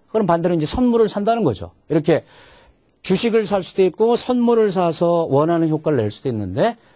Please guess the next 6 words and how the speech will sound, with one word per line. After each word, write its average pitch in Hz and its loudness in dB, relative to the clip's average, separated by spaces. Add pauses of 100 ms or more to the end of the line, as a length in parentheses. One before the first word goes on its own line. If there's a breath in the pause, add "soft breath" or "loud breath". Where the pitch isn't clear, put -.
(140 soft breath)
콘텐고냐 156 0
백워데이션 143 0
마켓이냐에 107 -6
따라서 98 -6
콘텐고일 156 -2
때는 208 0